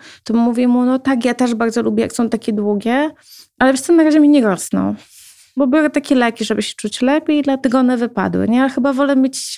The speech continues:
wiesz, zdrowa, niż żeby one tam rosły. Zaczekamy? No dobra, to zaczekamy”, nie? I to takie nieuprzedzanie o tym, co będzie najgorsze za chwilę, tylko takie:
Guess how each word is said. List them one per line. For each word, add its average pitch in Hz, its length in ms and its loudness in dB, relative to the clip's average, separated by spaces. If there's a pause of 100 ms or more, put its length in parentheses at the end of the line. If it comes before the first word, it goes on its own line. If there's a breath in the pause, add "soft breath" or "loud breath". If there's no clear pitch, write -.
wiesz, 220 280 -2
zdrowa, 294 480 0
niż 226 320 -4
żeby 226 180 -4
one 220 180 0
tam 202 180 -2
rosły. 202 420 -6
Zaczekamy? 269 680 -2 (380)
No 330 80 2
dobra, 208 360 0
to 226 120 -4
zaczekamy”, 208 640 -4
nie? 254 380 0
I 254 80 -4
to 262 280 0 (340 loud breath)
takie 269 400 0
nieuprzedzanie 262 1200 2 (640)
o - 100 0
tym, 254 180 2
co 247 160 0
będzie 233 560 2
najgorsze 214 760 0
za 233 140 -2
chwilę, 247 460 0
tylko 277 420 -2
takie: 254 500 -2